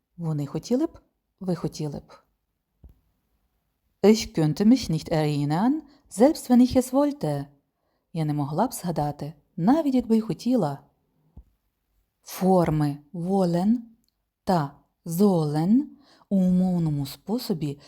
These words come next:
повністю співпадають з минулим часом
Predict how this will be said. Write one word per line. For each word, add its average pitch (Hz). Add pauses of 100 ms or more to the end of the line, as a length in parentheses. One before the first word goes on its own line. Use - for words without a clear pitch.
(300)
повністю 214
співпадають 175
з 147
минулим 208
часом 156